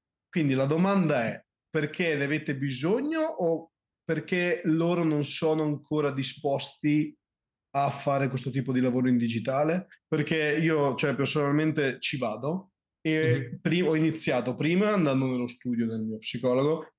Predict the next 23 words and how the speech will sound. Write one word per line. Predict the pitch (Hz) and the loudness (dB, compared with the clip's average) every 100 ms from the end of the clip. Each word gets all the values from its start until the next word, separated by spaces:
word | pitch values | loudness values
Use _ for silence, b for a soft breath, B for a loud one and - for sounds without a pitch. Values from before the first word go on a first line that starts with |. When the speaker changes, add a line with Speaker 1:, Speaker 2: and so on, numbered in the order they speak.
| - | -2
Speaker 1:
e | 147 | 0
adesso | 143 143 135 - 165 170 175 165 | 0 0 0 0 2 2 0 0
lo | 143 | 0
faccio | 135 131 131 | 0 -2 0
online | 123 117 117 | 2 2 0
anche | 117 120 | -2 -2
io | 117 113 135 147 | -2 0 0 0
per | 143 | -2
una | 120 110 | -2 -2
questione | 113 127 113 | -4 -2 -4
di | 107 | -2
distanza. | 107 - 104 92 - 139 - _ _ _ _ _ _ | -4 -4 -6 -8 -6 -6 -6 _ _ _ _ _ _
E | - 151 147 147 | -2 0 2 2
ho | 151 156 | 2 2
notato | 175 185 143 139 160 | 2 4 2 2 0
che | 151 | 0
comunque | 139 151 131 123 151 147 151 151 151 | 0 2 2 2 0 2 2 0 -2
fisicamente, | - 143 127 135 135 127 117 127 | -4 -4 -4 -4 -4 -4 -4 -6
essere | 117 120 | -8 -8
fisicamente | 117 147 135 131 131 131 120 120 | -4 -2 0 2 2 4 2 2
nel | 123 123 | 0 0
suo | - 175 | -2 -2
studio | - 131 131 135 139 147 - | -2 0 2 2 2 -2 -6